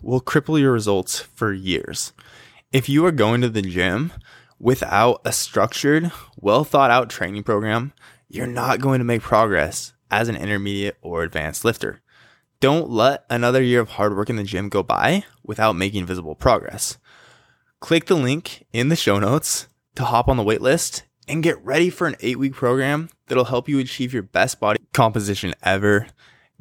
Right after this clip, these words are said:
give you more confidence than you've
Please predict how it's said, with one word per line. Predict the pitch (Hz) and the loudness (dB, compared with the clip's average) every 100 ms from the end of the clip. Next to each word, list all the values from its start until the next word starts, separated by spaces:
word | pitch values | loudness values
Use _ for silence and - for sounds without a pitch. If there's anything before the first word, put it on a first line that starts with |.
| 120 | -2
give | 147 165 160 | 2 2 2
you | 170 170 | 0 0
more | 120 117 143 | -2 -2 -4
confidence | - 92 98 143 151 170 - - - _ | -4 -4 -4 -4 -4 -4 -8 -8 -16 _
than | 127 131 131 | -8 -4 -2
you've | 131 | -4